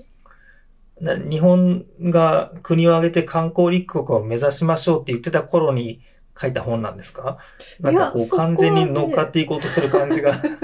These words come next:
Speaker 1: <laughs> あるでしょ、そんな。
Speaker 2: いや、でもこれ、今、まあ、お前が動く、
Speaker 1: そうでもないのね。
Speaker 2: 動けって言ってるから、
Speaker 1: うん。
Speaker 2: 別に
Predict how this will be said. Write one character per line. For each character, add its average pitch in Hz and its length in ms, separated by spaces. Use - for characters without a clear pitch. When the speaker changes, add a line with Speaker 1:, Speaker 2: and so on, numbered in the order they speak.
Speaker 1:
<laughs> - 420
あ 151 160
る 127 60
で 117 80
し 110 100
ょ、 117 40
そ 180 140
ん - 460
な。 - 60
Speaker 2:
い - 20
や、 262 60
で 381 100
も 277 160
こ 277 100
れ、 294 400
今、 285 220
ま 247 160
あ、 - 60
お 262 100
前 320 180
が 339 140
動 294 60
く、 - 0
Speaker 1:
そ - 0
う - 0
で - 0
も 277 60
な 226 80
い 220 40
の - 140
ね。 - 60
Speaker 2:
動 277 280
け 269 140
っ - 60
て 170 220
言 - 120
っ - 20
て - 200
る 160 120
か 143 160
ら、 151 320
Speaker 1:
う 139 60
ん。 131 200
Speaker 2:
別 220 240
に 247 380